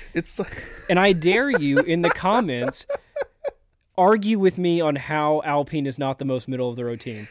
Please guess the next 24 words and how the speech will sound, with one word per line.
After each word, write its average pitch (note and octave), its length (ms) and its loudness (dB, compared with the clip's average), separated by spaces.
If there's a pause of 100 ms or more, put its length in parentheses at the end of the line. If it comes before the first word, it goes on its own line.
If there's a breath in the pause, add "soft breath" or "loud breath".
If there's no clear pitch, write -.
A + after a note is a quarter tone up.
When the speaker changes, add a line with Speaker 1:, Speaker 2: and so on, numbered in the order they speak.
(140)
Speaker 2:
Their C#3 160 0
drivers, E3+ 600 2
their C3+ 160 -4
team C3 200 -6
principal, E3+ 640 -2
their C3 160 -6
car E3 320 2
liveries, E3 380 0 (100)
and D#3+ 180 2
their D#3 100 2
performance C3+ 480 -6
is C3 80 -6
all C3 120 -2
middle B2 220 -6
of A#2 60 -10
the A#2 100 -8
road. A2 180 -12
Speaker 1:
When, E3 220 -6 (180)
when, F3 200 -4
when C#3+ 200 -6
I F#3+ 100 -4
think G3 280 -6
of B2+ 260 -10 (140)
Alpine, B2 440 -6